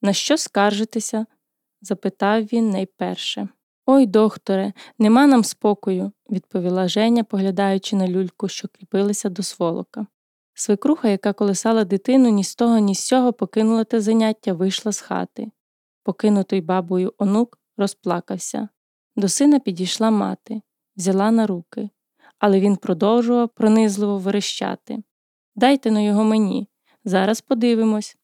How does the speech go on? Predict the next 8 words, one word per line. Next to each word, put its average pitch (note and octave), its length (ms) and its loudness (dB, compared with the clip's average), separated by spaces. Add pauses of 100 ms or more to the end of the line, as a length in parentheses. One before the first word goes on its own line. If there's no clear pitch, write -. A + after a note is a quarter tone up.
(540)
сказав F#3 440 -2
Федір F#3 460 -4
Дем'янович G#3+ 720 0
і G3+ 100 -2
узявся G3 500 -2
ретельно A3+ 480 2
оглядати G#3+ 520 0
хлопчика, G#3 680 -6